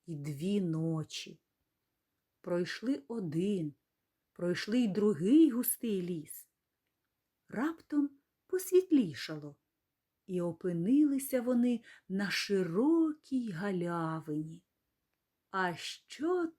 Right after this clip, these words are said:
то була за галявина? Трави, квіти, навіть каміння —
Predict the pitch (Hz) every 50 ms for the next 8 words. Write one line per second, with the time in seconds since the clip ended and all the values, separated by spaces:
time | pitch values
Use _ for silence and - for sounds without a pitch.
0 | _ _ 311 302 285 233 233 254 240 226 202 208 220 240 247 233 214 208 214 202
1 | 196 180 165 170 160 151 156 165 180 214 247 277 294 294 285 254 269 262 247 240
2 | 233 226 202 185 175 165 - - - _ _ _ _ _ _ _ _ _ _ _
3 | _ _ _ _ _ - 175 180 185 202 220 220 214 185 165 147 143 - - -
4 | - _ _ _ _ _ _ _ _ _ _ - - 202 180 180 220 262 269 240
5 | 190 - - - 151 151 - - - - _ 180 180 208 247 254 277 262 277 -
6 | - - - 208 196 190 185 185 208 254 302 359 359 330 269 214 185 170 151 151
7 | -